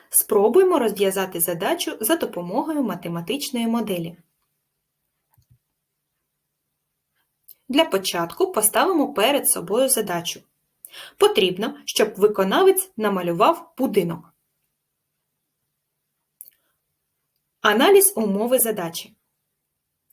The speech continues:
З яких геометричних фігур складається будинок? Будинок складається з квадрату та трикутника. Рудий кіт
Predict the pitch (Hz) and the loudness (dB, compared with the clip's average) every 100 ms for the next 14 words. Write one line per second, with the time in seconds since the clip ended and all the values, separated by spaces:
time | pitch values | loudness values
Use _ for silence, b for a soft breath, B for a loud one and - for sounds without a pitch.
0 | b b b 208 202 220 226 415 220 214 | b b b 0 2 2 6 6 6 -2
1 | 208 214 214 311 330 208 208 202 214 403 | -2 -2 0 -2 -2 -6 -4 -4 0 0
2 | 403 - - 180 214 330 349 277 240 285 | 0 -4 -2 0 0 0 0 0 -2 -4
3 | 185 165 - _ _ _ _ _ _ _ | -6 -8 -18 _ _ _ _ _ _ _
4 | _ _ _ _ _ _ _ _ _ _ | _ _ _ _ _ _ _ _ _ _
5 | _ _ _ _ - 196 214 165 180 294 | _ _ _ _ -8 2 2 2 -4 -2
6 | - 214 196 185 160 156 - - _ _ | -2 0 -2 -2 -6 -6 -8 -10 _ _
7 | _ 185 - 190 - _ - - 202 190 | _ -2 2 0 -2 _ -16 -2 0 0
8 | 170 170 160 - 349 370 185 196 247 311 | 0 -4 -2 -2 -2 -4 -4 -4 -2 -6
9 | - 196 170 170 - - _ _ _ _ | -4 -6 -6 -12 -16 -20 _ _ _ _
10 | _ _ _ _ _ _ _ _ _ B | _ _ _ _ _ _ _ _ _ B
11 | B B 220 262 262 233 370 - | B B 2 4 2 2 2 2